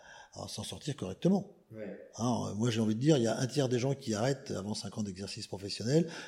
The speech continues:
Speaker 1: un tiers qui vont végéter toute leur vie, et seulement un tiers qui, qui, qui réussira vraiment.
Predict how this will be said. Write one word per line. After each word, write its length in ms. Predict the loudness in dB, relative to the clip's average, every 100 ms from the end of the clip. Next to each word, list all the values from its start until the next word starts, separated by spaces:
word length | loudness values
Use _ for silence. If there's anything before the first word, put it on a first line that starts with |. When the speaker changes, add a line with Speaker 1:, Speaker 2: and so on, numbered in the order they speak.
| -2
Speaker 1:
un 80 | 2
tiers 260 | 4 4
qui 100 | 2
vont 160 | 0 2
végéter 360 | 2 2 0
toute 200 | -6 -6
leur 100 | -6
vie, 240 | 2 2 2 -4 -8
et 60 |
seulement 260 | -2 2 2
un 40 | 0
tiers 260 | -2 -6
qui, 360 | -4 -6 -6 -10
qui, 420 | -10 -10 -10 -16 -16
qui 160 | -8
réussira 400 | -6 -6 -6 -6 -4
vraiment. 380 | 0 0 -2